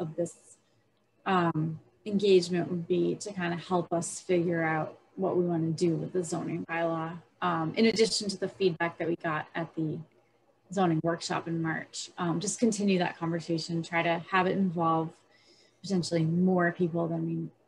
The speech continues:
would otherwise hear from, um, and round out that picture a little bit, um, with the goal of trying to bring something on that to April town meeting. Um,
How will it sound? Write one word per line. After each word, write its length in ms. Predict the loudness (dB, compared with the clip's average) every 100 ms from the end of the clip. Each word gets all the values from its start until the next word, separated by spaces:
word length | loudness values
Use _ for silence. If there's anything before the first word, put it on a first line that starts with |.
| _ _ -2
would 160 | 0
otherwise 460 | 2 0 2 -2 -4
hear 160 | -6
from, 340 | -6 -6 -4 -6 -14 _
um, 420 | 0 2 0 -2 -6 _ -20 -20 _ _ _ _ _ _ _ _ _ _ _
and 140 | 0 4
round 280 | 6 6
out 140 | 4 2
that 200 | -4 -4
picture 360 | -6 -6 -4
a 60 | -4
little 180 | -4 -6
bit, 340 | -4 -4 -6 -12 _ -10
um, 460 | -6 -4 -4 -6 -10 _ _ _ _ _ _ _ _ _ 2
with 220 | 2 4
the 80 | 2
goal 280 | 4 6
of 140 | 4 0
trying 180 | -4 -4
to 80 | -4
bring 180 | -4 -4
something 580 | -6 -8 -6 -6 -6 -8 _ _
on 160 | -4 -2
that 200 | -4 -6
to 120 | -6
April 260 | -6 -6 -8
town 260 | -6 -4
meeting. 340 | -2 -4 -6 -10 _ _ _
Um, 440 | 2 2 2 -4